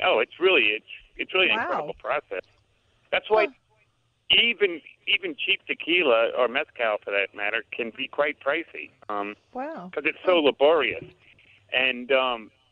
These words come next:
Speaker 1: the demand for tequila, especially in the United States, has been so high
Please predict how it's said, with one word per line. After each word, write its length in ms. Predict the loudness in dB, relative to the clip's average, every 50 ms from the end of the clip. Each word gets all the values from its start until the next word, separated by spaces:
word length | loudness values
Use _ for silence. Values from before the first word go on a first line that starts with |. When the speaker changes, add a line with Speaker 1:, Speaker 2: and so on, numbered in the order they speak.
| _ _ _
Speaker 1:
the 100 | -4 -4
demand 480 | -2 0 -2 -2 0 0 0 -2 -2 -2
for 80 | -4 -4
tequila, 580 | -4 -4 -8 -4 -2 0 2 4 4 4 2 0
especially 440 | -2 _ -4 -4 -4 -4 -6 -6
in 60 | -4 -4
the 40 | -4
United 220 | -4 -4 -8 _ _
States, 260 | -4 -4 -4 -4 -6 -10
has 140 | -10 -10 -10 -8
been 160 | -8 -8 -8 -8 -4
so 160 | 0 0 0 0 0
high 240 | -4 -4 -4 -4